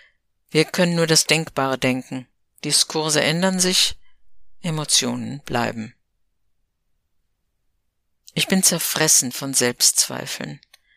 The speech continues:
Meine Texte sind nie fertig. Ich habe lediglich Deadlines. Jurek Becker, der den Holocaust überlebte und mit dem Ghetto-Roman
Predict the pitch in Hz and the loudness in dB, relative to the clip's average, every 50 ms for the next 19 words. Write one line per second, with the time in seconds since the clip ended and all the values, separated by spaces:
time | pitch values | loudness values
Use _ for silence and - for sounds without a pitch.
0 | _ _ _ _ _ _ _ _ _ - - 156 156 156 147 - - 165 - - | _ _ _ _ _ _ _ _ _ -4 -2 0 2 2 0 0 -2 0 0 2
1 | - - 147 - 151 151 143 143 160 160 151 - - 156 147 - - - - 120 | 2 2 2 2 0 -2 -4 -4 -4 -4 -4 -2 0 0 -2 -2 -4 -8 -8 -6
2 | - - - - _ _ _ _ _ _ - _ _ _ _ _ _ - _ _ | -4 -4 -6 -6 _ _ _ _ _ _ -20 _ _ _ _ _ _ -20 _ _
3 | _ _ _ _ - - 151 - 170 156 147 151 151 156 151 147 127 120 123 127 | _ _ _ _ -10 -4 -4 0 2 2 2 2 0 -2 -4 -2 -2 -2 -2 0
4 | 123 123 - - - 135 - - - - 139 139 - - 139 131 135 135 135 135 | 0 0 0 0 -2 -2 -2 -4 0 0 -2 -2 -2 -4 -6 -6 -8 -8 -4 0
5 | - - - - - - - - _ _ _ _ _ _ _ _ _ _ _ _ | 2 4 4 4 4 2 0 -4 _ _ _ _ _ _ _ _ _ _ _ _
6 | _ _ _ _ _ _ _ _ _ _ _ _ _ _ _ _ _ _ _ - | _ _ _ _ _ _ _ _ _ _ _ _ _ _ _ _ _ _ _ -8
7 | - 160 156 160 160 156 - - - 139 147 - - - 208 226 240 - - - | -4 -2 0 0 0 0 0 -2 0 0 0 0 2 2 4 4 2 0 -6 -20
8 | - - - - - - - 156 156 160 165 160 170 190 202 196 180 - - 147 | -20 -18 -18 -18 -12 -2 4 6 6 6 6 4 2 0 0 0 -2 0 0 0
9 | 143 - - - 151 143 - 143 139 139 160 170 - - - - - 147 170 - | 2 2 0 -2 -2 -2 -2 -2 -2 -2 -4 -4 -4 -6 -6 -4 -2 -2 -2 -6
10 | _ _ _ - - _ _ _ _ - 147 147 143 151 151 151 - - 151 143 | _ _ _ -20 -20 _ _ _ _ -8 -6 -6 -6 -4 -4 -4 -2 -2 -4 -2
11 | 143 143 143 139 151 151 - - 160 151 151 147 147 147 143 139 139 139 143 135 | -2 -4 -2 -2 -2 -2 0 -2 -4 -2 -4 -4 0 2 2 4 4 2 0 -6
12 | 135 | -12